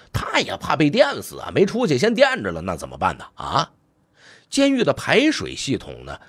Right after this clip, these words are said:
处处都有坚固的钢筋，所以从地下逃走的可能性也不大。如果说他还没有从监狱二门混出去，那么西增兵很可能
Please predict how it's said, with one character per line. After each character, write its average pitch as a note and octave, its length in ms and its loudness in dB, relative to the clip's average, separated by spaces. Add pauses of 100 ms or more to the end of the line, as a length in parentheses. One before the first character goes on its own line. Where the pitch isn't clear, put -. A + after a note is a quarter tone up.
(220)
处 A3+ 380 2
处 A2 240 -4
都 C3 180 0
有 C2+ 160 -2
坚 D#3+ 320 0
固 G#2 160 -6
的 C#2 80 -8
钢 E3 260 -2
筋， G3 240 -2 (220)
所 F3+ 260 4
以 G#2+ 140 4
从 D3+ 280 -6
地 G3+ 380 4
下 E2+ 320 2
逃 A2+ 280 -2
走 B1 180 -10
的 D2+ 80 -8
可 - 180 -10
能 D2+ 220 -8
性 C2+ 240 -8
也 B1 220 -14
不 - 120 -6
大。 - 120 -8 (800)
如 A3+ 360 6
果 - 280 -6
说 - 260 -10 (200)
他 G2+ 160 2
还 G#2 160 2
没 G2 260 0
有 D#3 160 -2
从 A2 240 -8
监 C3 240 -2
狱 G2 120 -2
二 G2 220 -2
门 F2 220 -4
混 C#4+ 340 -2
出 D2+ 200 -12
去， - 180 -14 (220)
那 A2 100 -2
么 D#2 140 -4
西 - 200 -8
增 G2 220 -6
兵 G2 160 -4
很 F#3+ 340 -4
可 F#2 220 -4
能 B2 240 -2